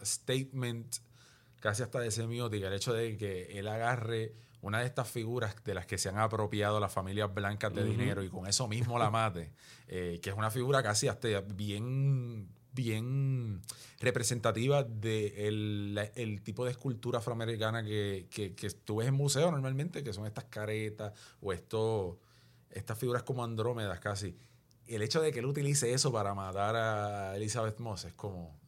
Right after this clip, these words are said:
Speaker 1: ah, ok, otra cosa más. Que tengan Fuck the Police
Speaker 2: Ajá.
Speaker 1: en la casa.
Speaker 2: <laughs>
Speaker 1: De, hay un montón, hay, hay un, algo ahí de aprosa-, de apropiación. El mero hecho de que esos sean sus amigos.
Speaker 2: De apropiación y de incluso el, el de suprimir el pasado.
Speaker 1: Ujú.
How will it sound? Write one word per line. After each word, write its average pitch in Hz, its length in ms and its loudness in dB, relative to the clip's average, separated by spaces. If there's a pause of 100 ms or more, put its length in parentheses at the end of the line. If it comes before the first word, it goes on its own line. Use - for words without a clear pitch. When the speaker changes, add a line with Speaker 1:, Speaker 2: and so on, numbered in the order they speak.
Speaker 1:
ah, 95 180 -8
ok, 85 180 -8 (280)
otra 107 200 0
cosa 120 280 -2
más. 95 260 -6
Que 110 120 -4
tengan 123 280 0
Fuck 135 160 -2
the 151 80 6
Police 113 500 2
Speaker 2:
Ajá. 107 480 0
Speaker 1:
en 104 100 2
la 104 100 6
casa. 110 640 4
Speaker 2:
<laughs> - 40 -20 (280)
Speaker 1:
De, 113 160 2
hay 107 120 2
un 135 80 0
montón, 160 400 0
hay, 127 200 0
hay 143 220 2
un, 156 100 0
algo 190 320 2
ahí 135 300 4
de 107 400 2
aprosa-, 104 540 -4
de 131 80 2
apropiación. 110 560 0
El 127 160 -2
mero 147 240 4
hecho 175 180 0
de 220 80 -2
que 165 60 -2
esos 156 120 0
sean 175 140 2
sus 196 140 2
amigos. 156 400 0 (100)
Speaker 2:
De 113 120 2
apropiación 107 640 2
y 160 80 -2
de 120 260 4
incluso 127 600 -2 (420)
el, 107 420 -2
el 117 160 2
de 110 120 2
suprimir 120 600 2
el 160 120 2
pasado. 117 640 2
Speaker 1:
Ujú. 131 360 0